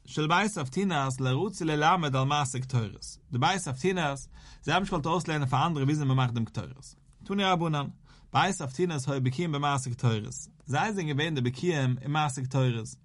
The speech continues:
פונקטליך, וואס זיך דארף האבן, ווי פיל, ווי זיך צומאלט, ווי זיך צומישט, די גאנצע חכמה אין דעם קטורת. ולרוץ ללמד. דאס איז נישט געוואלט אויסלערנען פאר אנדערע.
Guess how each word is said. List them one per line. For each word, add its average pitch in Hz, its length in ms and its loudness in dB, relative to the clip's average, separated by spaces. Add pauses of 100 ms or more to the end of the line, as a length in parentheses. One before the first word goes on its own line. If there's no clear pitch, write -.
(380)
פונקטליך, 139 380 0
וואס 127 240 2
זיך 131 140 -4
דארף 127 320 2
האבן, 113 300 2 (300)
ווי 180 280 2
פיל, 151 480 0 (300)
ווי 160 160 6
זיך 151 180 0
צומאלט, 165 640 2
ווי 139 160 2
זיך 156 140 -2
צומישט, 170 720 -2
די 240 80 -6
גאנצע 262 340 -2
חכמה 208 420 4
אין 185 160 2
דעם 160 120 0
קטורת. 123 420 0 (400)
ולרוץ 175 360 0
ללמד. 143 480 2 (640)
דאס 139 100 2
איז 131 100 2
נישט 131 140 0
געוואלט 165 220 2
אויסלערנען 131 460 0
פאר 110 180 -4
אנדערע. 101 260 -6